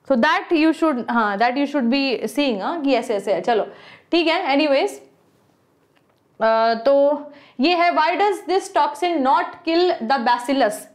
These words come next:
Can you answer this question?" चलो, अगर Bacillus क्या कहता है कि Bacillus जो क्या करता है, ये जो बीटी टॉक्सिन है, which is an endotoxin, ये बै-, बैक्टीरिया को क्यों नहीं किल करता है? चलो शाबाश, जल्दी से बताओ।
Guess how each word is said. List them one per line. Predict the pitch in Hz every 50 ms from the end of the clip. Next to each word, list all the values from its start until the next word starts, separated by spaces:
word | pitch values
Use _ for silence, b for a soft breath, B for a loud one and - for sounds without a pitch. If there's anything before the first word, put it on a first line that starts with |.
| _ _ -
Can | 269 277
you | 285 302
answer | 277 277 277 320 302
this | 262 277 277 277
question?" | 233 208 - - - 180 175 175 b b b b b b b b b b _ -
चलो, | 254 - 202 190 - B B B B B B B _ -
अगर | 233 269 277 285 370 403
Bacillus | 320 269 285 269 294 294 - 320 320 339 359 349 349
क्या | 349 330 320
कहता | 302 269 254 269 285 285
है | 269 269
कि | 269 311 349
Bacillus | 269 240 262 254 - 277 320 320 359
जो | 339 349 349 349
क्या | 330 330 269 254
करता | 254 240 233 233 - 240
है, | 240 247 262 285
ये | 285
जो | 254 294
बीटी | 240 214 254 277 294 277 349 359 349
टॉक्सिन | 349 - 277 262 - - - - 370 330
है, | 285 285 320 330
which | 277 285 294 294
is | 262 311
an | 302 294 - - -
endotoxin, | 254 262 269 277 285 302 370 403 392 - - 240 - - - - 277 311 330 277 - -
ये | 247 294 320
बै-, | 254 220 196 202 240 - 220
बैक्टीरिया | 208 240 254 247 - - 330 339 349 359
को | 370 370
क्यों | - 359 370 392
नहीं | 381 392 370 302
किल | 311 269 233
करता | 202 214 190 175 - 175
है? | 165 170 - -
चलो | 269 254 247
शाबाश, | 247 240 185 185 196 208
जल्दी | 226 269 285 294
से | 254 277
बताओ। | 220 202 - 165 175 -